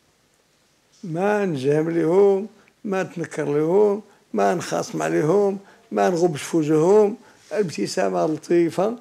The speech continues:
أنا، أنا هو عمر اللي كنتو كتعرفوا، ولكن هاد الأيامات الله يجازيكم بخير. سمحوا لي، عندي شي، شي شغيلات وامتحان قريب، غير تلقى الأعذار، تلقى الأعذار.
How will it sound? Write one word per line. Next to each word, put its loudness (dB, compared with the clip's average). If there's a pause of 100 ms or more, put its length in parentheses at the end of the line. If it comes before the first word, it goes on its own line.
(340)
أنا، 4
أنا 2
هو 4
عمر 2
اللي -2
كنتو -8
كتعرفوا، -6 (400)
ولكن 0
هاد 0
الأيامات -4
الله -4
يجازيكم -4
بخير. -6
سمحوا -12
لي، -8
عندي -10
شي، -18 (520)
شي -14
شغيلات -2
وامتحان -8
قريب، -2
غير 0
تلقى -6
الأعذار، -2 (540)
تلقى -4
الأعذار. -2